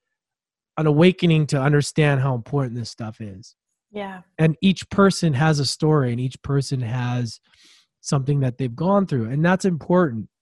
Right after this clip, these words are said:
Speaker 1: And that is, like, I, this is why I keep saying, like, this is the most important thing,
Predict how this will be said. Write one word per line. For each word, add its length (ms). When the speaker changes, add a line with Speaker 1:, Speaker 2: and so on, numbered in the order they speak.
Speaker 1:
And 120
that 200
is, 160
like, 180
I, 140
this 240
is 100
why 220
I 80
keep 220
saying, 360
like, 240
this 240
is 160
the 100
most 300
important 720
thing, 420